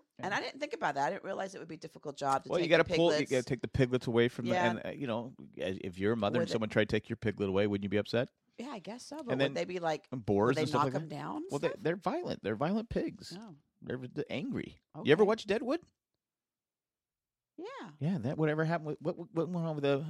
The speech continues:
Speaker 2: Yeah,
Speaker 1: Wu's
Speaker 2: everybody was
Speaker 1: pigs?
Speaker 2: eaten.
Speaker 1: Yeah. Spoiler alert.
Speaker 2: Oh.
Speaker 1: I wasn't trying to tell everybody that.
Speaker 2: Oh, but anyway.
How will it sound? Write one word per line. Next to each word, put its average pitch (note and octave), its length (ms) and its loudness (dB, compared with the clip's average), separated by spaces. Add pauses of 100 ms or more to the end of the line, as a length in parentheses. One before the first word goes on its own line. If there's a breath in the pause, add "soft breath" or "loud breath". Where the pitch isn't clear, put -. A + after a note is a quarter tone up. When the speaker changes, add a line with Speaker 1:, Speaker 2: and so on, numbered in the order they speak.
(120)
Speaker 2:
Yeah, D3+ 160 4
Speaker 1:
Wu's G3 100 4
Speaker 2:
everybody E3+ 260 2
was G#2 100 2
Speaker 1:
pigs? G#2 120 -6
Speaker 2:
eaten. - 200 -14 (280 soft breath)
Speaker 1:
Yeah. A#2+ 200 0 (400)
Spoiler A3+ 200 8
alert. C#3 420 8 (240)
Speaker 2:
Oh. A#2+ 280 -4
Speaker 1:
I F#2 120 -2
wasn't D3 260 -4
trying D3 200 0
to - 60 -12
tell F3+ 180 0
everybody F#2 400 -2
that. G2+ 240 0
Speaker 2:
Oh, E3+ 200 -8
but - 120 -14
anyway. F#3 340 -8